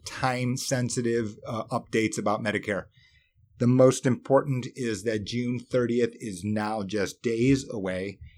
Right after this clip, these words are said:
It is the end of the covid-related special enrollment period by Medicare. During this period, you can change your Medicare Advantage plan.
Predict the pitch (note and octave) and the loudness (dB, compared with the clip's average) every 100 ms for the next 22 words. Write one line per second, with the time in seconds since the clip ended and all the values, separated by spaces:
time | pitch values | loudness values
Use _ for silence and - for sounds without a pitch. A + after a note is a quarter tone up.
0 | - _ - B2+ A#2 A#2 G2 A2+ A#2+ - | -20 _ -4 -4 -2 -4 -2 -4 -4 -2
1 | B2 B2 B2+ - B2 G#2 A2 - - B2+ | -2 0 -2 -2 -4 -2 -2 -2 0 0
2 | A#2+ B2 B2 C#3+ - _ _ - - A#2+ | 4 2 2 -4 -12 _ _ -20 -6 -4
3 | A#2 A2+ A2+ A2+ A2 - _ _ _ - | 0 0 4 2 2 -8 _ _ _ -4
4 | A2+ G2+ A#2 A2+ G#2+ G#2 G#2 G#2 F#2+ G2 | -2 -2 -2 0 0 0 0 0 0 0
5 | G2 G2 G2+ A2 A#2+ - F#2+ D#2+ - - | 0 0 2 2 0 0 -4 -4 -10 -20
6 | - _ _ G#2+ G#2+ G#2 G2+ - A2+ G#2+ | -20 _ _ 0 2 2 0 2 2 4
7 | G#2+ G#2+ A2 G2+ - G#2+ G#2+ A2 A2 G#2+ | 2 0 -2 -4 -2 -2 0 2 2 2
8 | G#2+ A2+ G#2 A2+ A2 G#2+ F2+ - F2+ D#2 | 2 2 2 0 0 -2 -4 -4 -4 -6